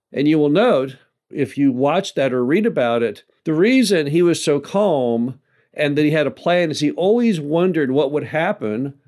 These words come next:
on takeoff if the engines went out. So he already had his plan B ready. And then that one fateful day it happened. The birds hit the engines. He lost all power,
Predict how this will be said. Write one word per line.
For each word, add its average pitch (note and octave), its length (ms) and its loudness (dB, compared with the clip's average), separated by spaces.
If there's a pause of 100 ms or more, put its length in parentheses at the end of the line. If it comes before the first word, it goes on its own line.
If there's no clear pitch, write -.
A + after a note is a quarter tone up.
(140)
on C3+ 180 -4
takeoff C#3+ 800 -2 (140)
if D3 260 0
the D3 160 2
engines E3 480 -2
went A2 240 -2
out. - 340 -8 (560)
So B2 280 -2
he D3 180 2
already D#3+ 280 2
had D3 160 -2
his D3+ 120 -4
plan D3+ 360 -2
B E3 160 2
ready. D#3+ 360 0
And A2+ 140 -2
then B2 220 -2
that B2+ 200 -2
one C#3+ 380 -2 (220)
fateful D3 520 -4
day D3+ 200 2
it D#3 80 0
happened. D#3 400 -4
The G#2+ 60 -4
birds C#3 340 0
hit D#3 120 -2
the C#3 160 0
engines. C#3+ 380 -2
He B2+ 80 0
lost B2 320 -2
all C3+ 160 -2
power, C#3+ 500 -2